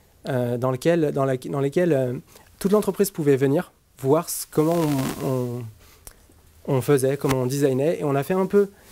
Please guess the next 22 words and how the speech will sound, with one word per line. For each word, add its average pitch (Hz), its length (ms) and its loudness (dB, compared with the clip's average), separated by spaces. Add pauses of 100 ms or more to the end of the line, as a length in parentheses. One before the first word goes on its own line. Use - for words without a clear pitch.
(200)
comme 175 80 4
ce 170 140 6
qu'on 180 80 0
vous 160 100 -6
a 165 80 -4
présenté 156 380 -4
là 156 120 2
au 147 60 0
niveau 139 180 0
de 131 60 -2
la 127 80 0
démo, 151 320 0 (180)
sauf - 220 -6
qu'on 147 140 -2
l'a 135 120 2
fait 175 160 -2
pendant 139 360 0
une 131 80 0
demi-heure, 127 420 0
trois 139 160 -4
quarts 127 160 -2
d'heure. 127 220 -12